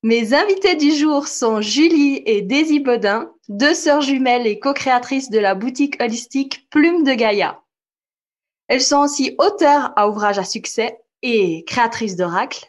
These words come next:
Elles accompagnent les femmes à travers des cercles de parole, des ateliers, des retraites. Elles sont aussi coordinatrices au féminin de La Rochelle, un joli point qu'on a en commun.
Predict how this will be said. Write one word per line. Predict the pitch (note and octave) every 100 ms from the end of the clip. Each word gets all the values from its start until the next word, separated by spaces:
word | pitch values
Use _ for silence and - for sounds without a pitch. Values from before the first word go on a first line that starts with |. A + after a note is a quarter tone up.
| _
Elles | A3+ A#3 A3+
accompagnent | D#4+ F#4 E4+ D4+ D4
les | C4
femmes | C4 C4+ C4+ C4
à | A3
travers | - G#3+ A3
des | G#3
cercles | G#3 - B3+ B3+
de | C4
parole, | C4+ C4 C4 C4+ C#4+ D4+
des | F#3+ G3+ G3+
ateliers, | A#3 C4+ D4 B3 C4 C#4+ D#4 -
des | F#3+ A3+
retraites. | A#3 A#3+ - C4+ C#4+ - _
Elles | A#3 A#3
sont | - A#3
aussi | A#3+ B3 A3+ A3+
coordinatrices | D#4+ G#4 F4+ D#4+ D4 D4+ C#4+ C4+ -
au | B3
féminin | B3 A#3+ A#3+ A3+ G#3+ - _ _
de | F#3+ G#3+
La | G#3
Rochelle, | G3 G3 G3+ A#3 C#4 _ - - -
un | G3
joli | A#3+ B3
point | B3+ A#3+ G#3+ - -
qu'on | G#3+ G#3+
a |
en | G3+
commun. | G#3 F#3+ F3+